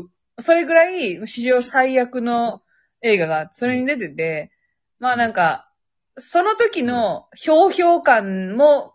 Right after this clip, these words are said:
Speaker 2: 重なってるのはあるんだけど、
Speaker 1: うん。
Speaker 2: 役、役と彼に。まあね、ちょっと菅田将暉。
Speaker 1: なるほどね。
Speaker 2: なんで菅田将暉の話になったんやっけ？まあ、まあ、嫌いな俳優あるある。
Speaker 1: お前が嫌いすぎて。
Speaker 2: 嫌いな、嫌いな俳優を言いましょうって回だったんか、
Speaker 1: うん。
Speaker 2: 今日。<laughs> 二郎ちゃんが菅田、あの、竹内
Speaker 1: そうやね。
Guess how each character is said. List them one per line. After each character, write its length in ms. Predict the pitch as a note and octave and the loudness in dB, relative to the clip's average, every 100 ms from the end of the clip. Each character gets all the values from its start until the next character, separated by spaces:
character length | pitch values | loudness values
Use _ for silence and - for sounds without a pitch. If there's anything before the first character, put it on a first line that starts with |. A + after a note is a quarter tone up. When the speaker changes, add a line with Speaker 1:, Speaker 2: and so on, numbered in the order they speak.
| - | -4
Speaker 2:
重 160 | B3+ | 0
な 80 | C4 | 0
っ 100 | B3 | 0
て 80 | C4 | -2
る 80 | B3+ | -2
の 80 | |
は 60 | F3 | -2
あ 20 | |
る 60 | E3+ | -4
ん 40 | |
だ 60 | B2 | -6
け 80 | E3+ | -8
ど、 80 | |
Speaker 1:
う 40 | G#3 | -6
ん。 20 | |
Speaker 2:
役、 420 | G3 F3+ F3+ E3+ - | -6 -6 -6 -6 -4
役 240 | F3+ F#3+ | -4 -4
と 100 | F3 | -6
彼 240 | - F3 C3 | 0 0 -2
に。 180 | A#2+ - _ _ _ _ _ _ _ _ _ _ _ _ _ _ _ _ _ _ | -12 -20 _ _ _ _ _ _ _ _ _ _ _ _ _ _ _ _ _ _
ま 160 | - E3+ | -20 -18
あ 40 | |
ね、 220 | D#3 D#3 D#3 | -18 -20 -16
ち 100 | E3+ | -14
ょ 40 | |
っ 20 | E3 | -14
と 120 | _ | _
菅 240 | - F3 | -20 -12
田 140 | G3 B3+ | -10 -8
将 120 | A3+ | -10
暉。 0 | |
Speaker 1:
な 120 | - | -12
る 60 | G#2 | -16
ほ 80 | G2 | -18
ど 180 | G2+ | -20
ね。 80 | D3 - | -20 -8
Speaker 2:
な 100 | G#3 | -4
ん 40 | |
で 80 | D4+ | -4
菅 220 | D#4+ D#4 | 0 0
田 100 | E4+ | 2
将 100 | E4+ | 0
暉 80 | A3+ | -2
の 60 | F#3 | -4
話 240 | F3 D#3+ | -6 -8
に 60 | E3+ | -10
な 80 | C3+ | -14
っ 40 | |
た 80 | B2 | -16
ん 40 | |
や 40 | G#2+ | -18
っ 40 | |
け？ 160 | _ _ _ _ - | _ _ _ _ -6
ま 260 | G#3 F#3 | -2 0
あ、 120 | C3+ - | -2 -8
ま 300 | F3+ F3+ D#3 | -6 -4 -6
あ、 140 | C#3 _ _ _ _ _ - | -10 _ _ _ _ _ -10
嫌 200 | G3+ F#3+ | -2 0
い 60 | |
な 140 | G3 G#3+ | 0 -2
俳 160 | A3 | 0
優 260 | G#3 G3+ G3 | 0 0 2
あ 100 | G3+ | 4
る 120 | G3+ | 4
あ 60 | E3 | 0
る。 40 | |
Speaker 1:
お 40 | D3+ | -2
前 80 | C#3+ | -6
が 80 | C3+ | -4
嫌 160 | B3 | 0
い 40 | D4 | 0
す 120 | F4+ | 0
ぎ 60 | F#4 | -6
て。 200 | D#4+ E4 | -4 -2
Speaker 2:
嫌 120 | D#4+ | -2
い 60 | |
な、 80 | F4 | -2
嫌 120 | F#4 | -4
い 20 | E4+ | -2
な 20 | |
俳 20 | |
優 100 | E4 | -2
を 60 | D#4+ | -4
言 100 | D4+ | -4
い 40 | |
ま 120 | D#4 | -4
し 80 | D#4+ | -4
ょ 40 | |
う 20 | C4+ | -6
っ 20 | |
て 100 | E3+ | -6
回 140 | F#3+ | -6
だ 60 | E3 | -6
っ 40 | |
た 80 | C3+ | -8
ん 40 | C3 | -16
か、 100 | A#2 | -20
Speaker 1:
う 40 | |
ん。 120 | A2 | -16
Speaker 2:
今 120 | A2+ D3 | -8 -8
日。 60 | |
<laughs> 880 | G#3+ - C#4 - _ - - - _ | -8 -12 -14 -14 _ -20 -20 -20 _
二 80 | C#4+ | 2
郎 120 | D4+ | 2
ち 80 | C#4 | 2
ゃ 60 | C4+ | -2
ん 60 | |
が 140 | C#4 F#4 | 0 -2
菅 180 | C#4 | 2
田、 140 | C4+ B3 | 2 2
あ 80 | A3 | 0
の、 340 | G#3+ G3 G3 | -2 -2 -2
竹 240 | A#3 A#3+ | -6 -6
内 80 | A#3 | -6
Speaker 1:
そ 80 | G#3+ | -6
う 60 | G3 | -12
や 100 | F#3+ | -14
ね。 120 | F3 | -14